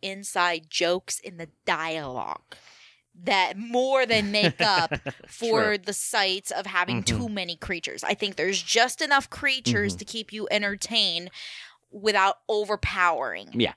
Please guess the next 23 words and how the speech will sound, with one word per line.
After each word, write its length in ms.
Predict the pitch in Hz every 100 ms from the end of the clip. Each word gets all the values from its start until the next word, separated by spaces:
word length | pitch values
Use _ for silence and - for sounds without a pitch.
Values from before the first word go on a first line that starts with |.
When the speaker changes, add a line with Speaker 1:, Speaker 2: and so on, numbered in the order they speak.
| _ - - -
Speaker 1:
It's 200 | - 233
not 340 | 262 247 - -
Space 640 | - - - 247 214 -
Jam. 420 | - 185 95 - - _ -
You're 140 | 214
not 180 | 240 247
gonna 220 | 285 262
be 220 | 220 233 220
in 220 | 240 226
the 60 |
background 540 | 226 208 196 220 190 185
going, 240 | 180 180 -
"Oh, 160 | 285 269
what's 240 | 226 233
that 220 | 214 180
one? 140 | 185 170
What's 200 | 175 -
that 160 | -
one?" 140 | - 175
That's, 280 | - - - _ _ _ _ -
doesn't 240 | 208 190
matter. 260 | 165 - - -
Speaker 2:
Mm-hmm. 180 | -